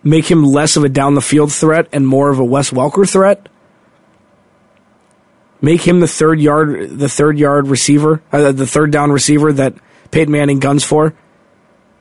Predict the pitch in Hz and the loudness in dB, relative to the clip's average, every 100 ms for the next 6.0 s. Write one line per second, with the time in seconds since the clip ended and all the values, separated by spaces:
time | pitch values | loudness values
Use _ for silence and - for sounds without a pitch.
0 | _ _ _ _ _ 156 165 165 185 - | _ _ _ _ _ 0 2 2 0 2
1 | 185 147 165 156 156 147 143 - 135 139 | 0 0 0 -2 0 0 0 0 -2 0
2 | 143 143 - 131 135 135 139 143 127 123 | 0 -2 -2 0 2 0 0 -2 -2 -2
3 | 131 139 123 123 131 131 131 - - 160 | 0 0 0 -2 -2 -2 -4 -6 -10 -4
4 | 151 143 107 131 123 120 120 117 120 120 | -2 -2 -2 -2 -2 -4 -6 -4 -2 -2
5 | 113 107 117 113 110 101 - 98 117 76 | -6 -6 -6 -6 -8 -8 -8 -10 -10 -16